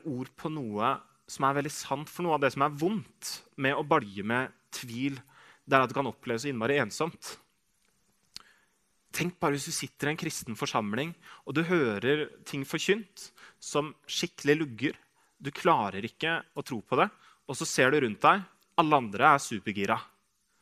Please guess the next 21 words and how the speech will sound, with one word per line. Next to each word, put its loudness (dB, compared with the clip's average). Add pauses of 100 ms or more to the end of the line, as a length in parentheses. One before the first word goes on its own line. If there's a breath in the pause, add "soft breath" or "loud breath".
(800)
Hvor 2
ensomt 0
er -2
ikke 2
det 2 (240)
å -10
sitte -6
der 4
og -6
tenke -12
at -12
du -2
er 2
den -8
eneste -4 (640)
som -8
ikke 0
henger -4
med -2 (240)
på -2
festen? -6